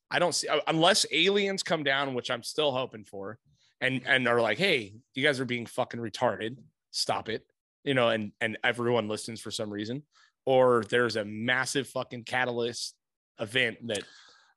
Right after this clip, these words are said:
Speaker 1: ruins
Speaker 2: well,
Speaker 1: it,
Speaker 2: I,
Speaker 1: you
Speaker 2: th-,
Speaker 1: know?
Speaker 2: I think, and it, and it's horrible, horrible, horrible, horrible, and I, I don't think I'll be around for it, although I might be. Um,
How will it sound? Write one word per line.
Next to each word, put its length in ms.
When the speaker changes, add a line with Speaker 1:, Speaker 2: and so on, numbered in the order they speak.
Speaker 1:
ruins 240
Speaker 2:
well, 140
Speaker 1:
it, 100
Speaker 2:
I, 40
Speaker 1:
you 40
Speaker 2:
th-, 120
Speaker 1:
know? 60
Speaker 2:
I 140
think, 320
and 140
it, 140
and 140
it's 200
horrible, 600
horrible, 540
horrible, 340
horrible, 360
and 100
I, 180
I 60
don't 160
think 160
I'll 100
be 120
around 340
for 160
it, 80
although 180
I 60
might 240
be. 180
Um, 580